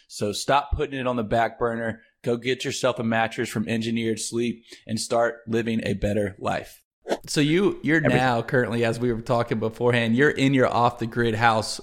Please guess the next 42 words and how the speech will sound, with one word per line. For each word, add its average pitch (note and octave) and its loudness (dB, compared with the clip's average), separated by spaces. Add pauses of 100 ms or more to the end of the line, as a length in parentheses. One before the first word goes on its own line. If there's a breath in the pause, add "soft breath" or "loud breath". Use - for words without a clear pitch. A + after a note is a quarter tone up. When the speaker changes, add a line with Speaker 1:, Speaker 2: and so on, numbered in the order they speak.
Speaker 1:
What C#3+ 2
is, C#3 2
describe C#3+ 4
Speaker 2:
Mm-hmm. D3 -6
Speaker 1:
the B2+ 4
off B2 6
the B2+ -4
grid A#2 0
house. G#2 -2 (1800 loud breath)
Speaker 2:
Oh D3 8
God. G#2+ 2
Well, E3 8
it's, D#3+ 2
uh, C3+ 8
go D3+ 8
to F3+ 6
the, E3 2
go B2 4
to C3+ 2
my C#3+ 2
website, A2+ 4
which G#2 -4
I'm F#2 -2
sure G2+ -6
will G2 -2
be G2+ -2
in G2 0
the F#2 -2
show F#2 -2
notes, F2+ 0
the D#2+ -6
simple A2+ 0
life A2 2
now G#2 4
dot G2+ 4
com. E2 -2 (400)
But G#2 6
I G#2 12
also C3 6
have A2+ 4
forward B2+ 4
slash A#2 2